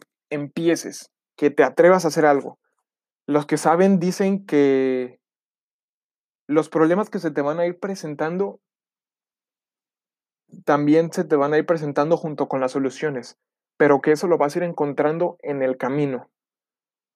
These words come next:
Uno puede hacerse mil y un ideas y, pues, como dice la frase, "El mapa no es el territorio".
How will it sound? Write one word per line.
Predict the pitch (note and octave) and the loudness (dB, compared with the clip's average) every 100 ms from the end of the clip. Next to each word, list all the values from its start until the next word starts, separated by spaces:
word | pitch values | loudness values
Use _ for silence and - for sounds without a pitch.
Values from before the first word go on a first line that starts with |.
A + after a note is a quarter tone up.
| _ _ - | _ _ 2
Uno | F#3 G3 | 2 4
puede | G3+ | 4
hacerse | G3 G3 F3+ G3+ F#3 | 6 4 2 4 4
mil | D3 C#3+ D3 E3+ F3+ | 2 0 2 4 4
y | |
un | E3+ F3 | 4 0
ideas | E3 C#3+ D3 C3 - | 4 6 6 4 -2
y, | - C3+ C3 | -6 -6 -6
pues, | C3 C3 B2+ - _ _ - | -2 -2 -2 -6 _ _ -4
como | C#3+ C#3 | -2 2
dice | C#3 C#3+ | 4 4
la | F3 | 4
frase, | D3 D#3+ - F#3 C#3 | 6 4 4 2 2
"El | D3 | 2
mapa | D3+ E3 E3+ F#3+ | 2 0 2 2
no | F3+ F3 | 2 2
es | |
el | F3 E3 | 0 0
territorio". | D#3 C3 C3+ C#3 A#2 | -2 -2 0 0 -2